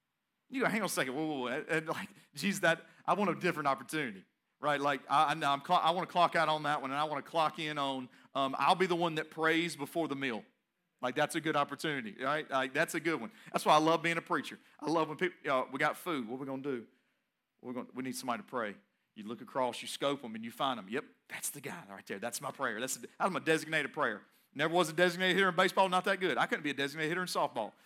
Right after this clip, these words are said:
But I, if you ne-, if you got a party, you got a family event, I'll be your designated prayer, okay? You'll never have to worry about the blessing again.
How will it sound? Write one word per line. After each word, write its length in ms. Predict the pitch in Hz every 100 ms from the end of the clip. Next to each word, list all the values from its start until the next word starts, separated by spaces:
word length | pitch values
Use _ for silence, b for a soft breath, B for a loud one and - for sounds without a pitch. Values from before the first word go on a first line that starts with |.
| b
But 80 | 113
I, 160 | 151 -
if 160 | 143 127
you 80 | 165
ne-, 80 | 180
if 160 | 135
you 60 | 156
got 100 | 156
a 20 |
party, 260 | 190 175 123
you 60 |
got 100 | 143
a 40 | 131
family 240 | 160 151
event, 240 | 143 175 110
I'll 100 | 104
be 120 | 104
your 120 | 107
designated 480 | 107 107 120 117 131
prayer, 220 | 107 98 110
okay? 200 | 131 135 b b -
You'll 120 | 117
never 180 | 117 123
have 80 | 120
to 80 |
worry 60 | 123
about 160 | 117 117
the 60 |
blessing 300 | 113 117 131
again. 260 | 117 113